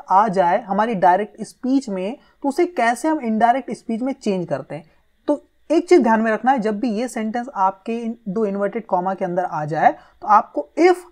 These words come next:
या whether कोई एक कंजंक्शन आपको लगानी होती, तब आपको that नहीं लगाना है गाइस, ओके। और जो आपके जो डब्ल्यूएच वर्ड अगर आ जाए,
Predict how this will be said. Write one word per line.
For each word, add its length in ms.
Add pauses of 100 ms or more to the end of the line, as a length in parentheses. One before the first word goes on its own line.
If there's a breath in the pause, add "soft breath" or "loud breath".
(220)
या 140
whether 460
कोई 360
एक 260
कंजंक्शन 500
आपको 280
लगानी 460
होती, 280
तब 180
आपको 240
that 380
नहीं 200
लगाना 320
है 60
गाइस, 280
ओके। 180 (540 soft breath)
और 120
जो 80
आपके 280
जो 160
डब्ल्यूएच 580
वर्ड 280
अगर 160
आ 160
जाए, 260